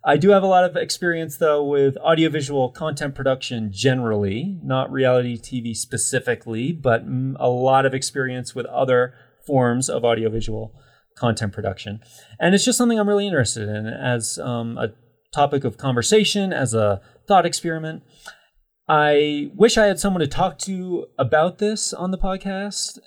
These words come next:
It's sort of what's held me back from doing any sort of podcast about it, because I don't have anyone in my life that is interested in this like I am and that would want to talk to me about it. So I thought, "Well,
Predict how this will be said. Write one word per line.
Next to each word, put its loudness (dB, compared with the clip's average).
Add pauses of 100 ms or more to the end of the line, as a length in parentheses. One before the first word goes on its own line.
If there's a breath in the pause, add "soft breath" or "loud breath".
It's -6
sort 2
of -2
what's 0
held -2
me -6
back -2
from -4
doing -2
any -6
sort -2
of -4
podcast -6
about -4
it, -6
because -4
I 2
don't -6
have -10
anyone -6
in -10
my -2
life 0
that -2 (480 soft breath)
is -4
interested 2
in -2
this -4
like 0
I 0
am -6
and -6 (400 soft breath)
that 6
would 0
want -2
to -4
talk 0
to -6
me -2
about 0
it. -4 (540 soft breath)
So 4
I 6
thought, 4
"Well, 0